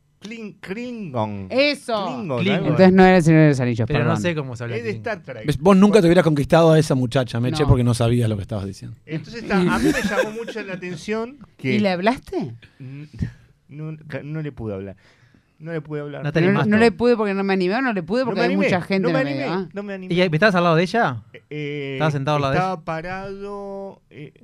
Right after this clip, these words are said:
Speaker 3: Estaba más difícil, estabas parado, ¿no?
Speaker 1: eh, no, eh, eh, había, eh, eh, tenía lugar al lado, tenía lugar al lado, pero no me animé, no
Speaker 3: Pero,
Speaker 1: me animé.
Speaker 3: porque te, te imaginás que
Speaker 4: Es
Speaker 3: está
Speaker 4: que está perfecto para mí que no te animes porque es lo que correspondía.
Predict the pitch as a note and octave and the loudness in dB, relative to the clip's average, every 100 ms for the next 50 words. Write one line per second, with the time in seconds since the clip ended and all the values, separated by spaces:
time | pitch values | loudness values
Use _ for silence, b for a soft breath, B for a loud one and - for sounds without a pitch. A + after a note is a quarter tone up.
0 | G3 - C3+ B2+ D#3+ D#3 A#2 A2+ A2 A2+ | -18 -6 -4 -2 -4 -6 -8 -10 -10 -10
1 | A#2 G#2 G2+ A#2 D3+ _ _ _ - D#3 | -10 -10 -12 -14 -16 _ _ _ -18 -12
2 | F3 D#3+ D3+ B2+ E3+ - - - - - | -10 -10 -12 -12 -12 -14 -16 -20 -16 -8
3 | C#3+ F#3+ C4 - D#3+ G3+ F#3+ F3 G#3 C4+ | -4 -4 -4 -8 -6 -6 -6 -6 -6 -4
4 | A#3+ F#3 F3 B2 A2 G#2 F2+ F2 - D3+ | -2 0 0 0 -4 -4 -6 -12 -10 -6
5 | G3 F3 F#3+ F#3+ A3+ A3 F#3+ A3 A3 G3+ | -4 -2 -2 -2 -2 -2 -4 -6 -10 -12
6 | A#3+ F3+ G#2 G#2 A#2+ A3+ F#3+ F#3 F3+ F3+ | -10 -10 -10 -10 -2 -2 0 -2 -4 -4
7 | F3+ F#3 F3 F#3 F3+ A3 B3 A3+ D3+ C#3+ | -4 -4 -2 -2 -2 -4 -4 -4 -2 0
8 | - G3 G3 - G#3 F#3 C3 B2+ C3 B2 | 2 4 4 4 4 4 0 2 0 0
9 | A#2+ A2+ A2+ B2 G3+ E3+ A#2 A2+ A2+ G2+ | -2 -2 -2 -2 -4 -6 -6 -6 -6 -6
10 | G2 G2+ F#2 G#2 C#3+ | -8 -10 -6 -4 -4